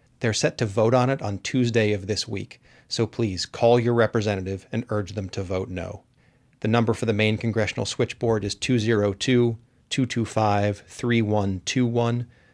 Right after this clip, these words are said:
You can ask for your representative by name, or you can give them your zip code, and they'll connect you to the proper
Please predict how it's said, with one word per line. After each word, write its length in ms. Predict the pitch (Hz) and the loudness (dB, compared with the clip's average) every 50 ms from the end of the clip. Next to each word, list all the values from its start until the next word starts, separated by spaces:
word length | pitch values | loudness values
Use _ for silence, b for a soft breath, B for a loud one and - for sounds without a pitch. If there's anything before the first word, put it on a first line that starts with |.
| b b - | b b -8
You 100 | 113 - | -4 -2
can 100 | 110 107 | 0 2
ask 240 | 104 107 104 - | 2 2 0 -2
for 80 | - - | -2 -2
your 160 | 107 104 104 | 0 0 2
representative 560 | 101 107 101 - 101 95 101 98 98 95 95 | 2 2 0 0 -2 -2 -2 -2 -4 -4 -4
by 140 | - 101 95 | -2 -2 -2
name, 420 | 95 95 98 104 107 107 107 107 127 | -2 -2 -2 0 0 0 -2 -2 -4
or 200 | 185 151 113 104 | -2 -2 0 0
you 120 | 107 107 | -2 -2
can 160 | 98 - 107 101 | -4 -4 -6 -4
give 220 | 92 107 98 92 | -4 -4 -4 -4
them 160 | 101 98 95 | -4 -6 -6
your 140 | 90 92 90 | -6 -6 -8
zip 300 | 85 85 98 107 - _ | -6 -6 -6 -6 -6 _
code, 340 | - 113 110 107 107 104 101 | -2 -2 0 0 0 -2 -4
and 160 | - 95 92 | -6 -8 -8
they'll 100 | - 101 | -8 -8
connect 320 | - - 98 101 95 - | -8 -8 -8 -8 -10 -12
you 60 | - - | -12 -12
to 80 | - | -10
the 60 | 98 95 | -10 -8
proper 360 | - - 92 90 - - 95 | -6 -6 -6 -6 -6 -8 -10